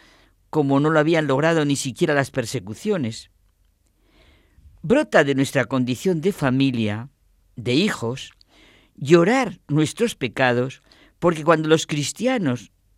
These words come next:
no luchamos contra las tinieblas, nos convertimos en los peores cómplices y caemos más bajo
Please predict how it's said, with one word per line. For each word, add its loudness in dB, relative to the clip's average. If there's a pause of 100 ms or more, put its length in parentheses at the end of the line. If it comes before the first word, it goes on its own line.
no 6
luchamos -4
contra 0
las -2
tinieblas, -2 (760)
nos 0
convertimos 0 (260)
en 2
los 0
peores 0
cómplices -4
y -2
caemos -2 (280)
más 0
bajo -6